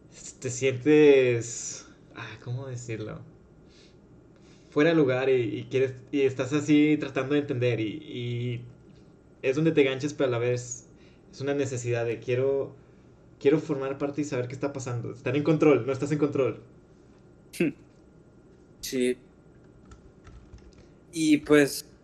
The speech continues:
Speaker 2: digo, eh, otro, ot-, otro juego del que, del que quería hablar, porque no sé si ya, ya vaya,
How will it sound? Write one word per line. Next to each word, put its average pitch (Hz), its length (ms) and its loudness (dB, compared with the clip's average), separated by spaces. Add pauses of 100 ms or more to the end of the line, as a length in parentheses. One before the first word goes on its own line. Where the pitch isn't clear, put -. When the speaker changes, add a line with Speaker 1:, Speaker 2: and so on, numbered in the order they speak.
(140)
Speaker 2:
digo, 143 480 2 (100)
eh, 123 1120 0 (680)
otro, 170 360 2 (120)
ot-, 151 340 -4
otro 165 360 0
juego 170 320 0
del 165 200 -2
que, 120 340 -8 (100)
del 120 140 -12
que 120 160 -16
quería 127 240 -2
hablar, 135 300 -2
porque 127 360 -10
no 120 80 -20 (140)
sé 139 180 -8
si 135 400 -2 (480)
ya, 127 760 4 (160)
ya 127 160 -2
vaya, 127 600 -4